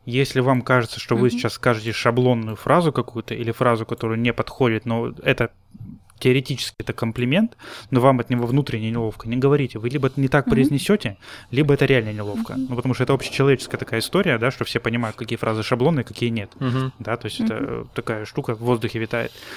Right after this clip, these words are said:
Speaker 1: Вот. И
Speaker 2: Мгм.
Speaker 1: не говорите через себя это. Если не хочется говорить это, м, да, вам от этого просто там мурашки идут по коже, не
Speaker 2: Мгм.
Speaker 1: надо.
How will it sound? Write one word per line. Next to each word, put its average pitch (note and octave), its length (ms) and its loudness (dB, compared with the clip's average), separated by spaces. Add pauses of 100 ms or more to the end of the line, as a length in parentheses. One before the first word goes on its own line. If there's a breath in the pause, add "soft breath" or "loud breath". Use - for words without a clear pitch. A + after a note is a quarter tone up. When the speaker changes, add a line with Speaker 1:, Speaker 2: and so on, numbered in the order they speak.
(220 loud breath)
Speaker 1:
Вот. A2 340 -4
И - 100 -2
Speaker 2:
Мгм. D#3 400 0
Speaker 1:
не D#3+ 120 4
говорите D3+ 400 4
через B2 280 -2
себя A#2 380 -2
это. G#2 120 -8
Если A#2+ 260 0
не C3+ 100 4
хочется C#3+ 440 0
говорить A2+ 380 -2
это, A2+ 260 -10 (100)
м, - 360 -10
да, B2 160 0
вам A#2+ 280 -2
от - 80 -6
этого A#2 200 -6
просто - 320 -4
там A#2 100 -4
мурашки B2+ 420 0
идут A#2+ 140 -4
по A2+ 100 -12
коже, A2+ 280 -12
не B2 160 0
Speaker 2:
Мгм. D3 40 2
Speaker 1:
надо. B2 320 -2